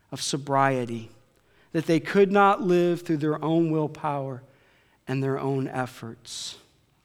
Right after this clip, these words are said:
In fact, you know that there's how many steps in A A? All of us know this. Twelve. Bill actually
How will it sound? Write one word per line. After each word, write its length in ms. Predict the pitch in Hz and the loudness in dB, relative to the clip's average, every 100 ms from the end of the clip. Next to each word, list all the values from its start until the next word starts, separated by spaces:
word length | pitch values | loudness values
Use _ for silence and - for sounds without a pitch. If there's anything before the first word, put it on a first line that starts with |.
| _ | _
In 60 | - _ _ _ _ _ _ _ _ _ - _ | -20 _ _ _ _ _ _ _ _ _ -20 _
fact, 400 | - 160 147 151 | 2 4 4 0
you 100 | 156 | -2
know 220 | 156 160 151 | 0 2 2
that 140 | 147 | 0
there's 280 | 143 127 - - _ - | -2 -4 -10 -16 _ -4
how 160 | 147 | 0
many 140 | 156 143 | 2 2
steps 520 | - - 131 - - | -2 0 0 -2 -6
in 120 | 127 | -4
A 40 | 127 | -6
A? 380 | 127 120 104 107 - | -6 -6 -6 -12 -10
All 220 | 127 131 | -6 -4
of 60 | 113 | -6
us 180 | 110 110 | -10 -12
know 120 | 104 | -12
this. 220 | 113 - | -14 -18
Twelve. 320 | - 170 120 - _ _ _ _ _ _ - | -6 -4 -4 -8 _ _ _ _ _ _ -2
Bill 280 | 160 156 | 4 6
actually 580 | 151 147 - 147 139 131 | 6 4 0 0 -2 -4